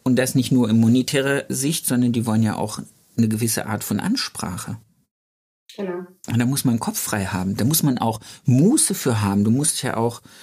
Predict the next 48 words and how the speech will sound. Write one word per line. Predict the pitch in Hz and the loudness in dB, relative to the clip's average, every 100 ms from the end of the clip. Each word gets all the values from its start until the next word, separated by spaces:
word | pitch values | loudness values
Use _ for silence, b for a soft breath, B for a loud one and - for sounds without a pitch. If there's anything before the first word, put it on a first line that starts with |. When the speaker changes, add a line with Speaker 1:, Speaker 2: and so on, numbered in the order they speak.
| B B - | B B 2
Speaker 1:
irgendwie | 123 123 - 117 113 B B _ _ - - | 4 2 0 -2 -4 B B _ _ -12 -4
das | 127 - | -4 -2
aus, | 123 131 - _ - | -2 -2 -2 _ -4
aus | 113 123 | -2 0
einer | 117 107 110 _ _ - | 0 0 -4 _ _ -6
wirklichen, | 110 135 160 135 127 120 117 - _ _ _ - | -2 0 -2 -2 0 0 0 -6 _ _ _ 0
aus | 107 | 2
einem | 117 101 123 | 4 2 4
Wunsch | 196 - 196 | 4 4 0
heraus | 160 107 107 | 2 0 2
machen. | 110 110 104 | 2 2 2
Also | 120 120 | 0 0
es | 127 | 0
macht | 123 | 0
ja | 127 110 | 0 -2
auch | |
keinen | 110 113 | 0 0
Sinn, | 113 160 | 2 2
jetzt | 156 127 - | 2 0 0
morgens | 123 123 | 2 0
hinzugehen | - 156 147 139 131 | 0 0 0 -2 -2
und | |
zu | - | 0
sagen, | 113 123 | 0 0
„Ne, | 233 - - | -2 -6 -4
wie | 123 110 | 0 0
war's | 110 143 | 0 -2
Wochenende? | 156 151 185 185 B B B | -2 2 2 2 B B B
Es | - | -2
interessiert | 156 - 131 208 247 | 0 0 0 2 4
mich | 220 - | 2 2
eigentlich | 117 131 131 117 | 0 0 0 2
nicht, | 131 - | 2 2
was | 147 | 0
du | - 131 | 2 2
sagst, | 139 156 | 2 2
aber | 139 160 | 0 0
ich | - | -2
frag | - 165 95 | -4 -4 -2
einfach | - - 101 - | -2 -2 -4 -2
mal.“ | 98 110 B B B B | -2 -4 B B B B
Sondern | - 127 131 | -2 0 2
es | 127 | 2
muss | 143 156 | 0 0
ja | - | -2
auch | 147 - - - | -4 -4 -6 0
ehrlich | 104 98 - | 0 0 -2
sein. | 92 95 | -2 -4